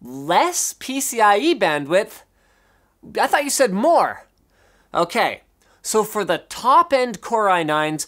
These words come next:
we actually get more than ever, forty-four versus forty on the previous flagship sixty-nine fifty X. Where that potentially less than half bit comes from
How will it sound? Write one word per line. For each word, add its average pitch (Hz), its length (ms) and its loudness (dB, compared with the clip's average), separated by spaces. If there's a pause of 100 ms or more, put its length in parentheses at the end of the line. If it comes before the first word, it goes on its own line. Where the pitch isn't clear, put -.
(140)
we 139 180 -4
actually 208 460 -2
get 185 360 0
more 214 540 2
than 208 380 -2 (100)
ever, 170 360 0 (200)
forty-four 269 1120 0 (140)
versus 175 520 -2
forty 240 640 -2 (160)
on 165 200 -2
the 151 80 -6
previous 269 480 -6
flagship 180 600 -2
sixty-nine 220 800 -2
fifty 127 460 -6
X. - 460 -2 (520)
Where 196 240 0
that 220 340 2
potentially 294 640 -2
less 262 240 0
than 247 160 -4
half 262 340 -4
bit 226 240 -2
comes 294 320 -2
from 139 360 -2